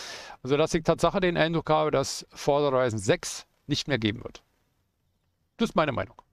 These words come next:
Ja, also momentan sieht alles danach aus, dass es Forza Motorsport weitergeben wird. Oder die Forza Motorsport-Serie. Aber Forza Horizon so in der Form nicht mehr weitergeführt wird. So habe ich den Eindruck, ne? Und das ist, ähm,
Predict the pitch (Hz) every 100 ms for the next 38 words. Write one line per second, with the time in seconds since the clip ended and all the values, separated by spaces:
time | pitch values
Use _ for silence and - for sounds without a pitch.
0 | _ - 147 170 175 170 180 175 214 175
1 | 170 175 208 160 151 151 147 143 139 117
2 | 139 - 135 135 120 165 185 - 143 -
3 | 127 165 165 170 185 226 - _ _ 131
4 | 139 131 135 127 127 156 147 - 117 131
5 | 160 220 226 - _ _ _ _ _ _
6 | _ _ _ _ _ _ - - 147 147
7 | 147 - - 147 143 127 120 165 185 165
8 | 151 151 139 - 127 123 117 - 110 98
9 | 98 - - _ _ _ - - - -
10 | - _ 202 214 151 143 156 120 104 -
11 | - - _ - - - - - - 147
12 | 156 151 - - - - - - 185 202
13 | 175 - - 156 151 151 151 151 147